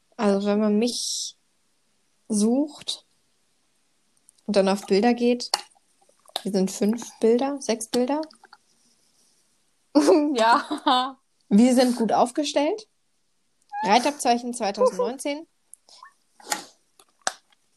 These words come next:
Speaker 1: Reitverein Sankt Georg Osterwald.
Speaker 2: Mein Highlight war die
Speaker 1: Sankt
Speaker 2: Feuerwehr.
Speaker 1: Reitverein Sankt Georg Osterwald. Das ist okay, das ist wegen Turnier.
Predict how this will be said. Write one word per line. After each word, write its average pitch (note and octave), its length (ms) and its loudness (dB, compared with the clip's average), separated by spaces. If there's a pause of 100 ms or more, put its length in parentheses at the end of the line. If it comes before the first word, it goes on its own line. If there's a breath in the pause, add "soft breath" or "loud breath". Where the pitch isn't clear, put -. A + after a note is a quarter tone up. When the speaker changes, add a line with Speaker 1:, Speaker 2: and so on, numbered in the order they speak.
(280)
Speaker 1:
Reitverein A#3 580 -2
Sankt A3 220 -4
Georg A3 340 0
Osterwald. D4 480 -4
Speaker 2:
Mein A3 160 0
Highlight C4+ 320 2
war B3+ 80 0
die B3+ 80 -2
Speaker 1:
Sankt A3 180 -2
Speaker 2:
Feuerwehr. G#3+ 380 -2
Speaker 1:
Reitverein A3+ 480 -4
Sankt G#3 220 -6
Georg G#3 400 -4
Osterwald. C4 880 -4 (100)
Das G#3 160 -10
ist - 140 -6
okay, A#3+ 340 -4
das A3 180 -8
ist G3+ 220 -10
wegen F#3 260 -6
Turnier. A#3+ 480 -2